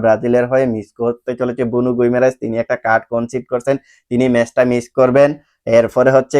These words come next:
গাব্রিয়েল মেগালেস, তিনি ম্যাচটা মিস করবেন। So, দুইটা কুশাল প্লেয়ার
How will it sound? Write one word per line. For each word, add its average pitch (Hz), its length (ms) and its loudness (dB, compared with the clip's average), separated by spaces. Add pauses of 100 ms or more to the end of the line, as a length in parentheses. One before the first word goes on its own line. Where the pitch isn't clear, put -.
(140)
গাব্রিয়েল 123 520 2 (100)
মেগালেস, 127 440 2
তিনি 135 200 0
ম্যাচটা 135 300 -2
মিস 127 200 -4
করবেন। 110 220 -4 (120)
So, 196 100 4 (300)
দুইটা 180 220 4 (100)
কুশাল 151 360 0 (140)
প্লেয়ার 123 280 4